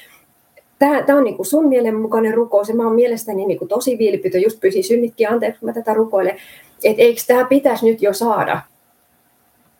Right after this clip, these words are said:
Mut hän ei vastaa siihen vielä mitään. Tai hän vastaa, että ei vielä. Mutta tota, hän tietää, miksi hän tekee näin. Ja taas, taas se, että jos,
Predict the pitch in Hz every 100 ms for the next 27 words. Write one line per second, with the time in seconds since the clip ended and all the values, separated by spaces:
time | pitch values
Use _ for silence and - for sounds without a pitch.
0 | _ _ - 240 - 269 254 226 226 247
1 | 254 - 185 190 190 190 190 202 147 117
2 | 160 - - - - _ - 175 190 170
3 | 165 - 190 - 185 165 - - _ _
4 | _ _ _ _ _ - 220 220 208 196
5 | 233 214 - _ _ _ _ _ _ -
6 | - 359 294 - 254 190 160 - - -
7 | _ 226 233 - 175 165 - - - 170
8 | - 165 _ _ _ _ _ _ _ _
9 | _ - 208 269 233 - - - 254 233
10 | - 233 190 190 185 196 196 -